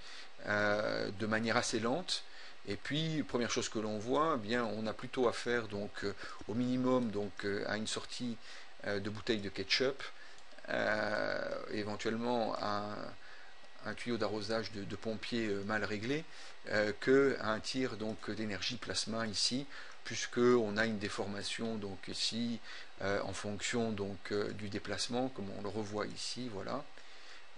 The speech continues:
euh, qui est, euh, donc, euh, euh, pas significative d'un, d'une énergie, euh, rectiligne ici que l'on veut obtenir, bien entendu. Alors, un paramètre qui est important ici, sur lequel on pourrait dire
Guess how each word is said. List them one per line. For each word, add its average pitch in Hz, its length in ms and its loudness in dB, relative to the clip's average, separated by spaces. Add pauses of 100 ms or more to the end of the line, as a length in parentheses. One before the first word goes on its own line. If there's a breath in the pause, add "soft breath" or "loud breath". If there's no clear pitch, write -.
(120)
euh, 104 500 2 (140)
qui 101 320 -2
est, 120 260 8
euh, 101 280 4
donc, 104 260 -4 (160)
euh, 104 140 0 (500 loud breath)
euh, 117 240 -4 (240)
pas 107 160 4
significative 113 840 0
d'un, 101 380 -2
d'une 107 220 -2
énergie, 110 720 0
euh, 101 140 -2 (260 loud breath)
rectiligne 107 760 -2
ici 104 240 -4
que - 80 -10
l'on 98 100 -6
veut 110 580 -2
obtenir, 110 440 -4
bien 107 160 -4
entendu. 101 420 -6 (1200 loud breath)
Alors, 123 240 8 (100)
un 131 80 0
paramètre 143 640 4
qui - 100 -2
est 117 120 0
important 113 340 0
ici, 110 300 0
sur 120 120 4
lequel 117 220 4
on 107 120 2
pourrait 104 460 -4
dire 120 540 2